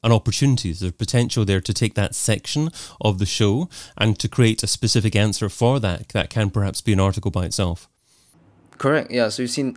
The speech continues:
Speaker 2: all, all these, these strategies are not implemented by most of the N F T companies. Even for the companies that I work for, even when I propose the idea to, to do this, you know, I, I was shot down. They will say,
Speaker 1: Yeah.
Speaker 2: "Oh,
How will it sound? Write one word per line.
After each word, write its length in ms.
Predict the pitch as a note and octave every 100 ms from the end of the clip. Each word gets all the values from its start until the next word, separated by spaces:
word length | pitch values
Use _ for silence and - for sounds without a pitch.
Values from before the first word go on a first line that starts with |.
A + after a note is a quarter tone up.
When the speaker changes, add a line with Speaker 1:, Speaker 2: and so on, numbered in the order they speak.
| -
Speaker 2:
all, 180 | C3 C#3+
all 200 | C3+ C3
these, 360 | B2 C3+ - -
these 160 | G3+
strategies 640 | - - G#2+ A2 B2+ C#3+ - _
are 80 | G#2
not 260 | A#2 B2 A2+
implemented 540 | A2 G#2+ G#2 G#2 G2
by 100 | F2+
most 300 | G2+ G#2+ -
of 260 | G2 - - - - _
the 120 | G2+
N 100 | G#2
F 80 | G2+
T 120 | G#2
companies. 420 | G2+ F#2+ G2 F2
Even 140 | A2+ A#2+
for 140 | A#2
the 60 | A2
companies 360 | G#2+ G#2+ B2
that 120 | F#2 -
I 140 | A#2
work 220 | B2 D#2
for, 240 | - E2 G2
even 200 | A2+ G#2+
when 120 | G2+ E2+
I 140 | A#2+
propose 640 | - G2 - A#2+ A#2 A#2 - - -
the 160 | G#2 E2
idea 420 | G2 G2+ A2 G#2+
to, 300 | - G2 F#2+ -
to 80 | G2+
do 240 | A#2 D#3
this, 340 | A2 G2 - -
you 60 | G#2+
know, 200 | F#2 -
I, 80 | G2+
I 220 | - F2+
was 180 | G2 -
shot 240 | - B2 D3
down. 260 | G3 - - - -
They 80 | -
will 60 | F#2+
say, 220 | A#2+ -
Speaker 1:
Yeah. 100 | E2+
Speaker 2:
"Oh, 260 | E3 D3